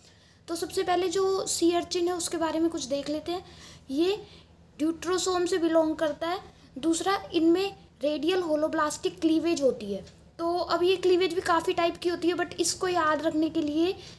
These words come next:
मैंने एक एनालॉजी बनाई थी कि जैसे ये human है, human लाइफ टाइम अपनी ज़रूरतों के, अ, चक-, चारों ओर घूमता रहता है। तो देखिए, hollow, human और radial यानी कि घूमता रहता है,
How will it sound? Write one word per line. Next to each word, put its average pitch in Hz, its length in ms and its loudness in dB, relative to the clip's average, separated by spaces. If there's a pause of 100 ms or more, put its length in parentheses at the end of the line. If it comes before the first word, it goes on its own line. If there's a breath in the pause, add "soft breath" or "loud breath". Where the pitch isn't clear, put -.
(140)
मैंने 311 360 -2
एक - 340 -6 (640)
एनालॉजी 320 500 -2
बनाई 285 400 -4
थी 330 100 2
कि 339 200 2
जैसे 330 300 0
ये 339 220 6
human 285 440 2
है, 220 140 -4
human 302 580 0
लाइफ 311 400 2
टाइम 349 200 2
अपनी 349 240 2
ज़रूरतों 302 600 4
के, 370 180 0 (580 loud breath)
अ, 294 380 0 (320)
चक-, 339 300 -6
चारों 320 400 6
ओर 349 100 0
घूमता 285 380 2
रहता 262 300 0
है। 214 140 -10 (460 loud breath)
तो 320 80 -2
देखिए, 330 400 2 (300)
hollow, 285 360 6 (320)
human 285 420 0 (380)
और 294 120 2
radial 302 540 2 (400 loud breath)
यानी 294 240 -2
कि 359 160 0
घूमता 277 480 0
रहता 262 300 -2
है, 349 140 0